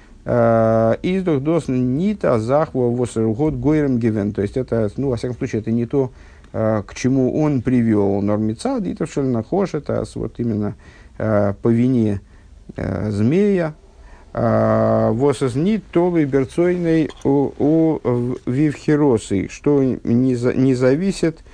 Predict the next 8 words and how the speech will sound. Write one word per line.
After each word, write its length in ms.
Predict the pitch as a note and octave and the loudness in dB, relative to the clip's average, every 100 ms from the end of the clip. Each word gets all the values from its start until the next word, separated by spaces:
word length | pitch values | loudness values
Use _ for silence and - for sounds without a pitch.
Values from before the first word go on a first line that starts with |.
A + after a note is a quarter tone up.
| - - - | -20 -20 -10
э, 360 | - A#2+ A#2 A#2 - | -2 2 4 2 2
от 220 | D#3+ E3 | 2 2
его 520 | C#3 C3+ C3 D3+ D3 C#3 - - - - - - - - - - - | 0 0 2 2 2 -2 -10 -20 -20 -20 -20 -20 -20 -20 -20 -20 -8
воли 400 | A2 A#2 D3+ D#3 | -2 2 2 2
и 60 | B2+ | 2
от 180 | A#2 | 2
его 260 | B2+ B2+ C#3+ | 0 0 2
выбора. 440 | C3+ B2 F#2+ - | 2 0 0 -4